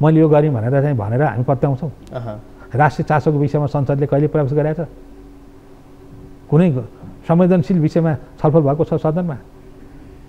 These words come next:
Speaker 1: अथवा एउटाले घेराउ गर्ला, अर्कोले विरोध गर्ला, दलीय स्वार्थको भित्र हाम्रो लडाइँ लडिरहेको छ। तर राष्ट्रिय मुद्दा त ओझेल परेको छ।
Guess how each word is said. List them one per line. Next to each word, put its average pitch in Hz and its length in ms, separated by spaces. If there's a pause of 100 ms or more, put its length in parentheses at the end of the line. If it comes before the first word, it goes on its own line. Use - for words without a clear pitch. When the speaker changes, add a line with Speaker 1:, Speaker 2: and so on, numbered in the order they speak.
(120)
Speaker 1:
अथवा 156 180
एउटाले 151 300
घेराउ 127 280
गर्ला, 151 260
अर्कोले 139 260
विरोध 139 200
गर्ला, 139 260 (440)
दलीय 147 260
स्वार्थको 131 420
भित्र 107 340 (280)
हाम्रो 127 200
लडाइँ 120 240
लडिरहेको 95 320
छ। - 300
तर 120 160
राष्ट्रिय 135 320
मुद्दा 117 220
त 123 80
ओझेल 120 220
परेको 104 320
छ। - 20